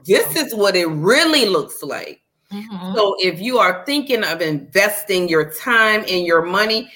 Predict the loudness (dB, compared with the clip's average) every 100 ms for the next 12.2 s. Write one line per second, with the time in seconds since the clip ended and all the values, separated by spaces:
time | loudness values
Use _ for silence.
0 | -20 _ 0 2 0 2 2 4 4 2
1 | -2 -4 -8 -12 _ _ _ _ -14 -4
2 | -2 -2 0 2 2 4 2 2 -2 -2
3 | -4 -6 -8 4 4 4 -2 -12 -6 -2
4 | -2 4 6 6 4 2 2 0 -2 -4
5 | -10 -20 _ _ -4 -2 -10 -10 -10 -12
6 | -14 -14 -8 -4 -2 -2 -2 -2 -2 -2
7 | -6 -6 -2 0 0 -4 -10 -14 -8 0
8 | 2 2 0 -4 -4 -4 -8 -6 -4 -4
9 | -4 -6 -4 -4 -6 _ _ _ -12 -10
10 | -8 -12 -12 -10 -4 -4 -2 -6 -10 -12
11 | -12 -14 -18 -20 -16 -12 -8 -6 -4 -6
12 | -8 -10